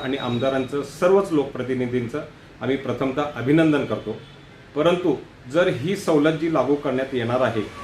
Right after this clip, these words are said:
ही सवलत पूर्वलक्षी प्रभावाने, म्हणजे यापूर्वी ज्या ज्या मंत्र्यांनी जे जाहीर केलं होतं त्या त्या वर्षापासून जर ही सवलत लागू झाली तर यंत्रमाग धारकांना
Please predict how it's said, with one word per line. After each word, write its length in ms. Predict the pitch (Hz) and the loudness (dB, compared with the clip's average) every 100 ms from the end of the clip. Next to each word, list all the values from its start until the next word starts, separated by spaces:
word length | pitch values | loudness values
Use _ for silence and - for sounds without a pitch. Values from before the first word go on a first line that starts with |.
| - - 160 | -14 -6 -4
ही 100 | 180 | -2
सवलत 340 | - 147 135 | 2 4 4
पूर्वलक्षी 760 | 123 - 196 208 208 185 - 180 | 4 4 6 6 6 2 -2 -4
प्रभावाने, 640 | 170 151 127 120 110 101 - - | -2 -2 0 0 -2 -6 -8 -14
म्हणजे 260 | 131 139 165 147 | -6 0 0 4
यापूर्वी 560 | 151 165 156 147 175 | 4 2 2 2 2
ज्या 160 | 175 165 | 4 4
ज्या 140 | 156 | 4
मंत्र्यांनी 580 | 175 147 127 147 151 156 156 - - - - - - | 2 0 0 2 4 2 0 -8 -20 -20 -20 -20 -8
जे 160 | 120 156 135 | 2 2 2
जाहीर 260 | 127 120 160 | 2 4 4
केलं 220 | 175 147 | 4 4
होतं 200 | 120 110 110 131 | 2 0 -4 -4
त्या 80 | |
त्या 160 | 127 160 | -2 0
वर्षापासून 680 | 165 131 131 156 147 151 151 | 0 0 -2 -2 -2 0 0
जर 140 | 156 | 0
ही 160 | 147 151 | 0 -2
सवलत 360 | 147 135 127 | -2 -2 -2
लागू 240 | 123 113 147 | -2 2 2
झाली 260 | 147 156 165 - - - 135 | 2 2 -2 -8 -16 -12 -2
तर 140 | 135 | 0
यंत्रमाग 540 | 139 120 117 143 151 147 | 2 0 0 2 2 2
धारकांना 500 | 135 127 139 143 | -2 -2 -2 -2